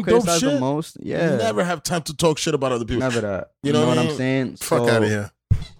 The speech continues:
Speaker 1: A hundred.
Speaker 2: Um, my bad. So, like I was saying though, fucking, she was doing most of my ties, like I said at first, but I did meet a kid that was doing it in high school,
Speaker 1: Yeah.
Speaker 2: and I admired it.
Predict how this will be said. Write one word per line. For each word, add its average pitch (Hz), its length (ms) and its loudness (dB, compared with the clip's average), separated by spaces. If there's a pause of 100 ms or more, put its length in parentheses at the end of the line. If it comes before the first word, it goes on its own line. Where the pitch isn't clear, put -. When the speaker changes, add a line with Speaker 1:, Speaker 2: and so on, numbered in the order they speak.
(420)
Speaker 1:
A 113 60 -4
hundred. 131 240 2 (1400)
Speaker 2:
Um, 95 400 -2 (100)
my 98 100 0
bad. 92 240 2 (140)
So, 113 300 -2
like 113 200 -4
I 123 80 2
was 117 120 -2
saying 123 320 -2
though, 104 340 -2 (460)
fucking, 107 680 0 (220)
she 135 200 -6
was 156 140 -2
doing 147 260 0
most 127 240 -2
of 131 60 -2
my 120 100 0
ties, 113 200 0
like 110 120 -2
I 104 40 -2
said 104 140 -2
at 98 160 -2
first, 98 280 -2
but 110 120 0
I 110 40 -2
did 120 180 0
meet 135 140 0
a 117 40 -4
kid 143 280 -2
that 120 100 0
was 110 100 -2
doing 113 180 0
it 113 60 0
in 110 60 -2
high 120 160 2
school, 107 340 -4 (100)
Speaker 1:
Yeah. 107 140 4
Speaker 2:
and 95 80 0
I 127 140 0
admired 117 460 -2
it. 101 200 -10